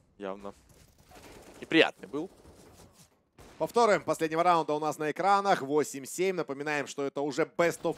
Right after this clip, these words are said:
Speaker 2: three матчи. На этом Р М Р best of один уже не будет, друзья. Матчи на вылет, матчи за выход на мажор. Все в формате best of three. Также не забывайте, что Мейнкасс совместно с сервисом Donatello собирает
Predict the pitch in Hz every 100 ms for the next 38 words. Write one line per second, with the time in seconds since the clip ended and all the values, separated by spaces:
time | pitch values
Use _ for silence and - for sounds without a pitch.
0 | - 214 170 156 202 202 - 196 156 127
1 | 101 104 113 113 123 131 143 123 117 127
2 | 117 123 123 123 117 135 139 165 190 190
3 | 180 185 180 175 156 175 165 147 123 110
4 | 113 117 135 170 175 170 107 107 104 -
5 | 92 127 147 190 185 175 170 165 147 160
6 | 135 - 139 127 113 120 113 104 120 104
7 | 120 - 156 175 147 - - - _ -
8 | 190 151 156 143 151 175 180 165 160 123
9 | 131 131 131 165 156 - 117 135 123 123
10 | - 131 120 120 110 120 117 - 165 170
11 | 175 165 - _ - 101 107 117 117 107